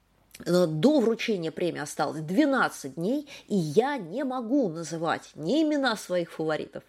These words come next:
ни, э, названия проектов победителей.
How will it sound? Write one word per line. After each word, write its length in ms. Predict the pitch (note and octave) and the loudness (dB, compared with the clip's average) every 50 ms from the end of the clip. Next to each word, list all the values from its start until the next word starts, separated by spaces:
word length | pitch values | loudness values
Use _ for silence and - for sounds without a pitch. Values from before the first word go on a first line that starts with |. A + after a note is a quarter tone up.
| _ - - - - - | _ -20 -18 -18 -16 -10
ни, 400 | - E3+ F3 F#3 G#3 A3+ C4 C#4 | -4 -2 0 0 2 2 2 2
э, 340 | B3+ B3+ - F#3+ F#3+ A3+ - | 0 -2 -6 -6 -6 -4 -4
названия 580 | F#3+ F#3+ G3 G3 F#3+ F3 F#3 G3+ G#3+ G#3+ G#3 G3+ | 0 2 2 0 0 -2 -4 -4 -4 -4 -8 -10
проектов 420 | - - F3+ E3 E3 E3 - F3+ - _ | -8 -4 -4 -4 -4 -6 -8 -12 -12 _
победителей. 640 | - D#3 D#3+ D#3+ D3 E3 D3+ - - - F2+ - | -8 -4 -4 -2 -2 -4 -4 -6 -6 -10 -10 -10